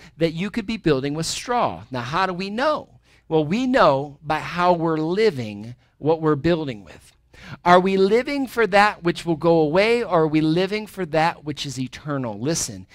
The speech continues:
he who wins souls is wise. He who is reaching out with the love of God, he who is committed completely and totally to Jesus and is reaching out for Jesus,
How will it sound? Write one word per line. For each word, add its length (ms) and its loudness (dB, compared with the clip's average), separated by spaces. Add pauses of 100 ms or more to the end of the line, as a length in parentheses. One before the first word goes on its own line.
(220)
he 340 -4
who 320 -4
wins 400 -4
souls 720 -6 (260)
is 260 -4
wise. 600 -14 (440)
He 280 0
who 200 -4
is 160 -2
reaching 460 -4
out 240 0
with 140 -6
the 80 -4
love 240 0
of 80 -6
God, 180 -2 (180)
he 280 0
who 240 4
is 140 4
committed 560 0
completely 580 -8
and 100 -6
totally 560 -4 (120)
to 220 -2
Jesus 520 -4 (240)
and 120 2
is 260 -2
reaching 380 -2
out 280 2
for 340 2
Jesus, 560 -6